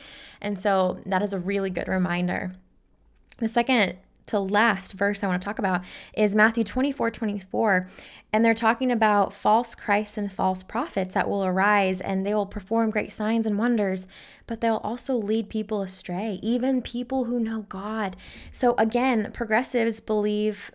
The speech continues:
you know, their beliefs may look good. They may, like this passage say,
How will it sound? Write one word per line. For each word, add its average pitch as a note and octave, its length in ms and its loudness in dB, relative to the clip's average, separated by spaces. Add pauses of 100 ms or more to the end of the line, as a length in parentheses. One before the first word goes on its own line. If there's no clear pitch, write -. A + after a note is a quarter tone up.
you A3 120 2
know, G3+ 280 -2 (100)
their G#3+ 160 2
beliefs G#3+ 420 -2
may G#3 200 0
look G#3 280 -4
good. F#3 340 -2 (100)
They G3+ 100 -2
may, G3+ 380 0 (260)
like F#3+ 240 -4
this G3 160 -6
passage F#3+ 400 -8
say, F#3 320 -2